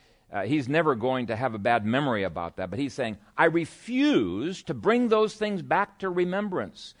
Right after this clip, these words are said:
I refuse to constantly be playing and playing and playing that video of regrets of all of the Christians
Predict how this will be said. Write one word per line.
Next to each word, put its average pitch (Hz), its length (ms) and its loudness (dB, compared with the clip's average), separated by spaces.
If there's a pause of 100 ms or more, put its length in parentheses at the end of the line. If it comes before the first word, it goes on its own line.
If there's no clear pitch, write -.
(180)
I 151 100 4
refuse 185 840 2
to - 100 -4
constantly 214 840 -4
be 180 180 -6
playing 196 520 -2
and 110 100 -6
playing 190 400 -2
and 123 120 -8
playing 185 460 -2
that 139 180 0
video 190 460 0
of 170 120 -4
regrets 165 380 -2
of 135 100 -6
all 208 320 2
of 208 80 -4
the 208 60 -8
Christians 131 680 -8